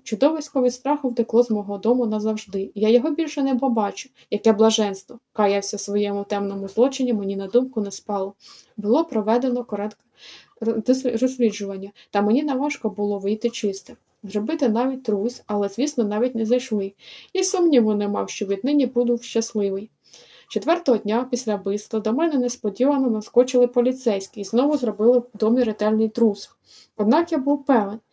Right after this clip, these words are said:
що криївку неможливо знайти, і почув це сп-, почував себе спокійно.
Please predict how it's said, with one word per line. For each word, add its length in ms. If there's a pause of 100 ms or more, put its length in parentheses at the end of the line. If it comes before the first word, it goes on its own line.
(280)
що 180
криївку 540
неможливо 580
знайти, 640
і 80
почув 500
це 160
сп-, 180 (600)
почував 380
себе 220
спокійно. 600